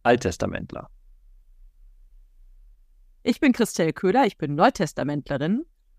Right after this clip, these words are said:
Speaker 2: Und in unserem kleinen Dialog, der eben ja immer schon auf den Sonntag hinlenkt,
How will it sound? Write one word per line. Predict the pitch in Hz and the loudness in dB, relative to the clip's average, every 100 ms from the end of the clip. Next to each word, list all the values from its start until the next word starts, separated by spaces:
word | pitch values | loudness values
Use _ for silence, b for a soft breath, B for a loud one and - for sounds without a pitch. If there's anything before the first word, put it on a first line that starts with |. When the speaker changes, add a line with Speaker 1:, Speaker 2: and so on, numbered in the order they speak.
| _ _ _ - | _ _ _ 0
Speaker 2:
Und | 214 220 | 2 2
in | - 202 | 0 0
unserem | - 247 269 226 233 220 220 220 - | 0 -2 -2 2 2 2 2 0 -4
kleinen | - 190 208 247 240 233 214 | -2 4 4 4 2 0 0
Dialog, | 180 180 180 202 247 - | 2 2 2 0 -2 -4
der | 202 185 190 190 - | 0 0 2 0 -2
eben | 185 180 180 | -2 0 2
ja | 175 | 2
immer | 175 180 | 2 -2
schon | - 175 | -2 -6
auf | 151 | -4
den | 180 170 | -4 -2
Sonntag | 175 190 - | -2 -2 -2
hinlenkt, | 254 247 190 247 269 | 0 2 0 0 -6